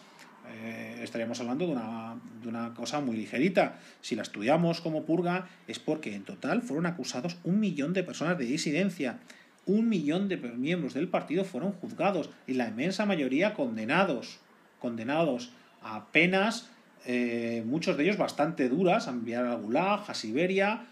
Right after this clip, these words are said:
muchísimos de ellos finalmente fusilados y eliminados definitivamente. Terminado con el partido, el otro miedo que tenía Stalin, una vez que se, que ya limpió el partido y que no podría haber nadie del partido le podría desplazar políticamente,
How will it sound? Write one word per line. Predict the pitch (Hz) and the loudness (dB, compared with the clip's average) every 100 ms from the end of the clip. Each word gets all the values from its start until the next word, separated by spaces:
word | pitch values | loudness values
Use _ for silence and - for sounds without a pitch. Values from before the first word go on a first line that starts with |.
| - | -10
muchísimos | 131 131 175 196 202 202 - | -2 0 2 2 4 2 4
de | 147 | 2
ellos | 147 170 175 | 4 2 0
finalmente | - 127 127 139 165 208 208 | -2 0 0 0 2 0 -2
fusilados | - 147 143 - 120 113 104 - - - - _ | -4 0 0 0 0 -2 -6 -12 -14 -16 -20 _
y | 131 131 | -2 2
eliminados | 123 113 110 107 151 180 | 2 0 -4 -2 0 0
definitivamente. | 147 113 107 113 95 85 - - - - - - - | -2 -6 -6 -8 -10 -16 -20 -20 -20 -20 -20 -20 0
Terminado | 160 160 180 233 160 | 4 6 8 8 6
con | 143 | 4
el | 175 | 4
partido, | 226 233 247 262 302 - - - - - | 4 6 6 6 2 -4 -20 -20 -12 0
el | 139 | 2
otro | 170 180 | 4 4
miedo | 196 180 | 6 4
que | 139 | 2
tenía | 127 139 151 147 147 143 | 0 0 2 2 0 -2
Stalin, | 143 190 190 139 | -2 2 2 2
una | 151 151 | 2 4
vez | 175 | 2
que | 170 | 0
se, | 127 127 | -2 -2
que | 127 | 0
ya | 123 147 139 | 4 4 2
limpió | 127 123 165 | -2 4 4
el | 175 | 4
partido | 147 190 175 120 | 2 2 2 0
y | 120 | -4
que | - | -4
no | 120 139 160 | 0 0 0
podría | 143 147 | 2 4
haber | 143 135 | 4 4
nadie | 131 185 170 | 2 4 4
del | 147 | 2
partido | 135 - 180 143 | 0 0 2 2
le | |
podría | 120 113 127 131 | 0 -2 0 0
desplazar | 120 - 113 143 123 | -2 -6 -4 -2 -4
políticamente, | 107 104 123 165 233 247 240 254 | -4 -8 -4 2 4 4 4 2